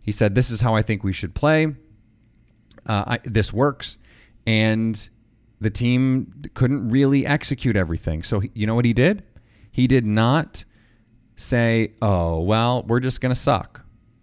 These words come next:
No. He said, "Okay, here's what you guys are doing well. We're gonna do some of those things," and went back to the runs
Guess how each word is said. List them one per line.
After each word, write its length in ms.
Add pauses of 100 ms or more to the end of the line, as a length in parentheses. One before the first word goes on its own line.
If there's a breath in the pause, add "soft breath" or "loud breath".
(220)
No. 340 (300)
He 140
said, 320
"Okay, 460 (480 soft breath)
here's 280
what 160
you 100
guys 240
are 60
doing 300
well. 380 (120)
We're 180
gonna 140
do 180
some 200
of 60
those 220
things," 220
and 140
went 160
back 240
to 80
the 80
runs 640